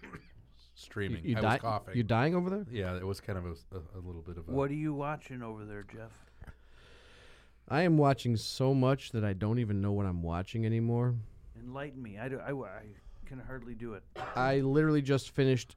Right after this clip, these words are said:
Speaker 2: a show that was really popular for a while, and I heard everybody talking about. It's a comedy show out of Canada called Letterkenny. I don't know if any of you guys have, have heard of it or seen it.
Speaker 3: No.
Speaker 2: It wasn't my cup of tea at first,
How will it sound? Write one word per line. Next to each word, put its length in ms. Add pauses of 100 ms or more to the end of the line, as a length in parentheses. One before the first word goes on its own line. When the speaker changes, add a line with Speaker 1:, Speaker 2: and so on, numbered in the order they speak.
(100)
Speaker 2:
a 300
show 600
that 220
was 200
really 260
popular 500
for 120
a 60
while, 300
and 100
I 60
heard 200
everybody 400
talking 460
about. 380 (440)
It's 100
a 100
comedy 440
show 300
out 100
of 120
Canada 540
called 300
Letterkenny. 760 (640)
I 60
don't 80
know 80
if 100
any 180
of 40
you 100
guys 300
have, 140 (160)
have 160 (120)
heard 200
of 100
it 140
or 80
seen 260
it. 160 (300)
Speaker 3:
No. 160 (880)
Speaker 2:
It 160
wasn't 340
my 140
cup 180
of 140
tea 160
at 100
first, 320